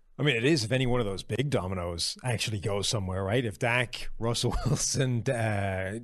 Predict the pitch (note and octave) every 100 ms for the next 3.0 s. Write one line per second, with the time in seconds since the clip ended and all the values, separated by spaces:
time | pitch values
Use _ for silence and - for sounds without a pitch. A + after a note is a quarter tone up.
0 | A2 A#2+ - C3 A#2+ G#2 A2 A#2+ C#3+ B2
1 | F#2+ B2 A#2+ A#2+ C#3 C#3 D3 A#2 A#2+ C#3+
2 | F3+ F3 - - - - - C3 C#3+